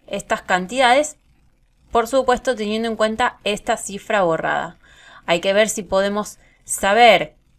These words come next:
en el caso del primero, Deportes Icardi, si recaudó más en noviembre o en diciembre, teniendo en cuenta esa cifra borrada.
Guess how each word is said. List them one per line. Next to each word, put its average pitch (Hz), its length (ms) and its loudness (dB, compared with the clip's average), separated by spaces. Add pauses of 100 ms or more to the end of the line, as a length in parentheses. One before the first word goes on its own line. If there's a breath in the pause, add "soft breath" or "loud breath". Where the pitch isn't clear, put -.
(640)
en 190 80 -4
el 175 140 -2
caso 190 340 2
del 190 160 -2
primero, 208 440 0
Deportes 185 600 -4
Icardi, 247 540 -4 (340 soft breath)
si - 280 -4
recaudó 202 520 2
más 233 320 0 (160)
en 220 200 -2
noviembre 277 760 0
o 190 100 0
en 185 140 -2
diciembre, 160 520 -6
teniendo 175 400 -6
en 226 80 -4
cuenta 254 580 2 (580)
esa 233 320 2
cifra 214 560 -4 (100)
borrada. - 640 -4